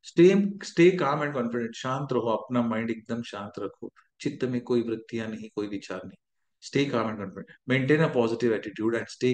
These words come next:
calm during the exam। एग्जाम के टाइम पे भी आपको एकदम शांत रहना है। Believe in your preparation and approach the exam with confidence।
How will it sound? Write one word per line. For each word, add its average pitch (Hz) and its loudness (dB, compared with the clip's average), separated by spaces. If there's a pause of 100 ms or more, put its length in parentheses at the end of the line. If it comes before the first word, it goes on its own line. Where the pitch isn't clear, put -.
(120)
calm 104 0
during 98 -4
the 95 -2
exam। - -14
एग्जाम 123 -4
के 127 -4
टाइम 117 -4
पे 117 -6
भी 110 -6
आपको 110 -6
एकदम 131 -12
शांत 107 -16
रहना 95 -18
है। - -20 (640)
Believe 143 6
in 127 0
your 120 4
preparation 110 -4
and 104 -4
approach 107 -6
the 107 0
exam 98 -8
with - -12
confidence। - -14